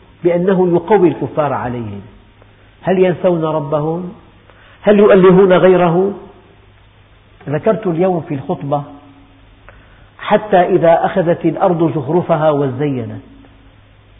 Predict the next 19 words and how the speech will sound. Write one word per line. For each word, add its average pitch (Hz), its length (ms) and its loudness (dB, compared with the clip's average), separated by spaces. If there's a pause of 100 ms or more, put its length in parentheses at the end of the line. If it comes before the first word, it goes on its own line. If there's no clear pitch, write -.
(340)
وصف 196 280 -6
دقيق، 160 720 -2 (800)
"وظن 196 400 4
أهلها 165 680 2 (680)
أنهم 165 400 0
قادرون 143 580 -2
عليها"، 120 460 -10 (880)
يعني 117 160 -16 (500)
توهموا، 156 600 0 (480)
توهم 190 520 2
بعض 147 280 0
أهلها. 123 480 -4 (340)
قد 143 140 -4 (140)
تقول 175 500 2
لي: 185 220 2 (460)
"إيه، 165 140 -2
الله 165 160 0
قال 175 220 2
أهلها"، 143 520 0